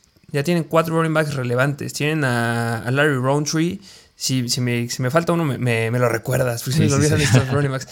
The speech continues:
Speaker 1: <laughs> Tienen a Larry Rountree, tienen también a Isaiah Spiller, acaban de jalar a Sonny Mitchell,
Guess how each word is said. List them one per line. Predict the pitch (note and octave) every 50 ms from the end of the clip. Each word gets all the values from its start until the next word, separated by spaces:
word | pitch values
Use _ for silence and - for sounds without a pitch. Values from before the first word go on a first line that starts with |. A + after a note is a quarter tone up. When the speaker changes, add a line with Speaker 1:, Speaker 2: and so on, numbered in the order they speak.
| - -
Speaker 1:
<laughs> | - - -
Tienen | F3 F3 F3 D#3+
a | D3
Larry | D3+ D#3+ D#3 D3+
Rountree, | C#3+ C#3+ D3 D3+ D#3+ D3+ E3+ E3+ F3 F#3+ - - - - - _ _
tienen | _ - D3+ D3+ D#3 D#3 D#3 D3
también | - C3+ B2 B2 B2+ C3+ C#3
a | C3+ C3+ C3 C3 B2+ A#2+ A#2+
Isaiah | A#2+ A#2 - - C3 C3 B2+
Spiller, | - - - D#3 D#3 D3+ D#3+ E3 - - -
acaban | - C#3 - - D3 D3+ D#3 C#3+
de | C3+ B2+
jalar | B2 C3+ C3 C3+
a | C3 B2+
Sonny | - - B2+ B2+ B2
Mitchell, | A#2+ C#3+ D3 C#3+ - E3+ D#3+ D#3+ -